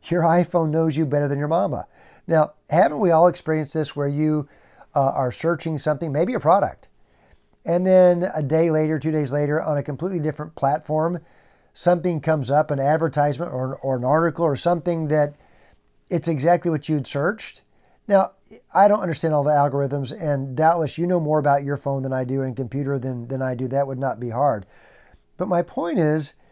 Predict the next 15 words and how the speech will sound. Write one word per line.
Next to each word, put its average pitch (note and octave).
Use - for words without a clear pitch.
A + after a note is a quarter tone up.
what D#3
you're F#3+
listening G3
to, E3+
even B3
your B3+
phone C4+
knows, D3+
because F#3
that's G3
what G3
it's E3
cultivating F3+
for G#3
you. G3+